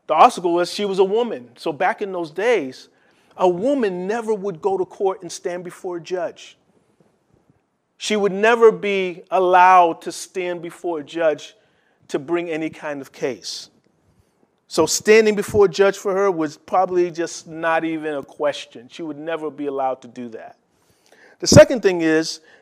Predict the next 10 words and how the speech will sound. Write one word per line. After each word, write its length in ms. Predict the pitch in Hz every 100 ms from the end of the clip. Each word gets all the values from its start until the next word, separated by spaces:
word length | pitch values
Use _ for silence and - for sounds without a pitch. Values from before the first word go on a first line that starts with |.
| _
that 420 | 160 160 165 - _ _ _ _ _ _
as 240 | 196 226
a 60 | 202
widow, 520 | 190 214 277 185 202 _ _ _ _
of 120 | -
course, 240 | - 254
she 140 | - 202
has 200 | 185 185
no 120 | 190
husband, 520 | 175 208 196 - -